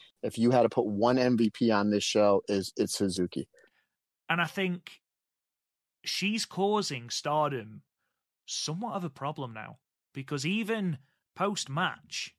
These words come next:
Speaker 2: she's been carried off and people are chanting Hazuki's name.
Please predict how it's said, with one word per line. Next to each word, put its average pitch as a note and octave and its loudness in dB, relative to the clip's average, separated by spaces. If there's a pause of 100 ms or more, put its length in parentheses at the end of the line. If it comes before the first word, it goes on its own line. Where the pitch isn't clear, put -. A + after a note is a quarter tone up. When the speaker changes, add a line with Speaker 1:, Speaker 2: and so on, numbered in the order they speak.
(1040)
Speaker 2:
she's F3 -6
been F#3 -4
carried D#3 0
off D3 -2
and B2 -14
people C3 -12
are B2 -8
chanting B2 -10
Hazuki's A#2 -8
name. A2+ -14